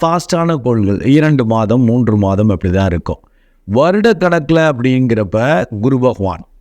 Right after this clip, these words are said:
அடுத்து ராகு கேது ஒன்றரை வருடம், அதற்கு அடுத்தது சனி பகவான் இரண்டரை வருடம். So, இதை மையப்படுத்தி இந்த நான்கு கோள்களும்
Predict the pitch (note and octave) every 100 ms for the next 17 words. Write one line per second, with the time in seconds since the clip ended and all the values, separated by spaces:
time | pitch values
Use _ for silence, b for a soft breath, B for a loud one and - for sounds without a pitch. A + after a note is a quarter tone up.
0 | _ _ _ _ _ - B2+ F3 E3+ A3
1 | D3 C3+ E3 E3+ F3+ C3 B2+ G2 G2 -
2 | A2 B2 B2 B2 G#2 G2 - _ _ _
3 | _ _ - _ B2 D3+ F#3 F#3 E3 D3+
4 | F3+ G3 - D3 D#3+ E3 D#3 A#2+ G2+ -
5 | _ A2+ B2+ C#3+ C3+ B2+ G2+ G2+ F#2+ G2+
6 | _ _ _ _ - G3 D#3 B2+ F3 F#3
7 | B3 G3+ E3 G3 G3 D#3+ C#3 A2+ B2 A#2
8 | A#2 A#2 C#3+ F3+ G#3 A3+ A3 G3+ C#3+ D#3
9 | C#3+ A#2 G2 A2+ E3